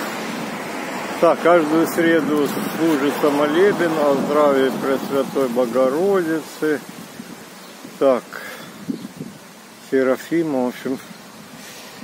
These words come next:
в общем, эм, в разные дни,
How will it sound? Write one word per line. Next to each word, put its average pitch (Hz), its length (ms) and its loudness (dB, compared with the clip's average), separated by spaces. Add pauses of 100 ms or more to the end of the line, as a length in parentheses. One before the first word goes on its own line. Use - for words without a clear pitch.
(280)
в 139 240 -2
общем, 180 560 2
эм, 160 800 4 (320)
в 135 200 0
разные 147 680 4
дни, 196 580 4